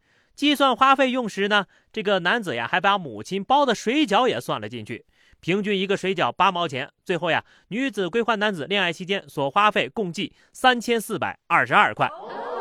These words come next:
我就想知道这饺子是素的还是肉的，提前有给人家报价格吗？如果你没有跟人家说价格，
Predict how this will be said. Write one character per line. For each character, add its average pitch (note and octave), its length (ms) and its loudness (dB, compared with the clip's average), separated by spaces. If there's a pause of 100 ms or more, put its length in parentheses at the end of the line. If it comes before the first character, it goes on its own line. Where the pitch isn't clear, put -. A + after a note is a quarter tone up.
(840)
我 A#2 200 -2
就 B3+ 160 2
想 F#2 220 -4
知 G#3 160 0
道 E3 120 4
这 G#3+ 140 0
饺 - 240 -6
子 D3 140 -4
是 F3 120 -2
素 B3+ 380 0
的 F2+ 80 -6
还 F#2+ 180 -6
是 D3+ 120 -4
肉 G#3+ 340 4
的， F2 140 -14 (340)
提 - 180 -4
前 C4+ 140 2
有 D#3+ 160 0
给 D#3 120 -2
人 G#2 120 -6
家 B2+ 100 0
报 C#3 160 -4
价 A#2+ 180 -2
格 G2 140 -12
吗？ F2 180 -16 (260)
如 C4 120 -4
果 C#4+ 80 0
你 F#3 100 -2
没 F3 100 -2
有 B3+ 100 4
跟 F3 80 0
人 F#3 80 -4
家 G#3 80 -2
说 A#3 160 -2
价 A3 180 0
格， F2+ 220 -12